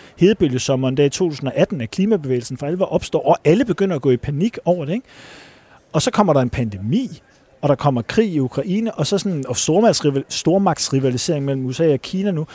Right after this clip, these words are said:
Så det er ligesom, at lige siden da, der har vi levet i en eller anden form for mental undtagelsestilstand. I hvert fald en fornemmelse af, at kriserne er overalt. Og man kan høre det. Altså, prøv at se,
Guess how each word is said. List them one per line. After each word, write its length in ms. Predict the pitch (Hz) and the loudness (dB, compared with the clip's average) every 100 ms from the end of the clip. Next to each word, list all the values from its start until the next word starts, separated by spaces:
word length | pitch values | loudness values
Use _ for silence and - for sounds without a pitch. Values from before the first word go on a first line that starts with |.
| - | -16
Så 160 | - 196 | 0 4
det 80 | 185 | 4
er 40 | |
ligesom, 340 | 208 226 196 - | 2 -2 -2 -2
at 100 | 175 | -4
lige 360 | 180 185 220 | -4 -2 -2
siden 360 | 220 - 220 226 | 0 0 0 0
da, 260 | - 160 160 _ | 2 0 0 _
der 60 | 190 | 2
har 100 | 185 | 2
vi 120 | 170 | 0
levet 440 | 143 139 156 190 190 | 2 4 6 4 2
i 60 | |
en 100 | 147 | -2
eller 100 | 156 | 0
anden 140 | 151 165 | -2 -2
form 280 | - 190 135 | 0 0 2
for 200 | 120 113 | -2 -2
mental 420 | 139 139 - 190 | -4 -2 2 2
undtagelsestilstand. 1080 | 156 190 - 175 120 120 - - 113 - 110 | 2 0 0 -2 -2 -8 -10 -10 -10 -10 -6
I 60 | 135 | 2
hvert 180 | 208 | 2
fald 180 | 190 185 | 4 0
en 220 | 143 131 110 | 0 -2 -2
fornemmelse 460 | 165 180 180 139 | -2 0 0 -2
af, 60 | 147 | -2
at 100 | 135 | -2
kriserne 560 | - 170 196 208 180 131 | -2 -2 0 -2 -4 -2
er 140 | 170 - | -4 0
overalt. 560 | 180 170 214 - - - - - - | 0 0 -4 -6 -12 -16 -20 -20 -6
Og 60 | 151 | 0
man 100 | 160 | 0
kan 120 | 147 | 4
høre 200 | 165 214 | 6 6
det. 140 | 196 - - | 4 -2 -4
Altså, 140 | 131 | -4
prøv 200 | 127 - | -2 0
at 60 | 220 | 2
se, 240 | 233 196 | 2 0